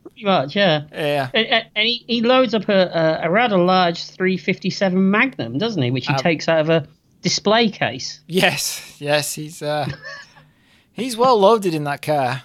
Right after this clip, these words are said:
Speaker 2: I mean, he carries one in his pants anyway all the time, so.
Speaker 1: Do, do you think, though, that he's been driving around for, for, like,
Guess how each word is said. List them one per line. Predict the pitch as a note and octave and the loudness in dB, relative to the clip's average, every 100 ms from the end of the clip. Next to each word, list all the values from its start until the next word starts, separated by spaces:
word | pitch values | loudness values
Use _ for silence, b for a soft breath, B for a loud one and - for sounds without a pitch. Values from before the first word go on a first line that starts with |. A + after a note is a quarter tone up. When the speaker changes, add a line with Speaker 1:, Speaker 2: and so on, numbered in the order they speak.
| - | -6
Speaker 2:
I | F#3+ | -2
mean, | A#3 A3+ | 0 0
he | G3+ | 0
carries | G3+ A#3+ G#3+ | 2 4 2
one | F#3 F3+ | 0 -2
in | D#3+ | -2
his | C3+ | -6
pants | - F#3 D3+ - | -2 -2 -2 -4
anyway | C#3 F#3 D3+ A2 G#2+ | -2 -2 -2 -4 -6
all | B2 A#2+ | -8 -10
the | G2+ | -12
time, | - A2 G#2+ C3+ | -12 -10 -10 -12
so. | - B2+ B2 A#2 _ _ _ _ _ | -10 -8 -8 -10 _ _ _ _ _
Speaker 1:
Do, | - - | -16 -6
do | G#3+ | -2
you | A#3 A#3 | 0 2
think, | B3+ A3+ | 0 0
though, | G#3 | 0
that | F3+ | 0
he's | D#3+ | 0
been | D3 D#3 | 0 2
driving | E3 E3 D#3 D#3 | 2 0 0 0
around | D3 D#3 D3+ | 0 2 0
for, | C#3+ D3 C#3 | 0 -2 -2
for, | - C#3+ | -2 0
like, | C3 C3 | 0 0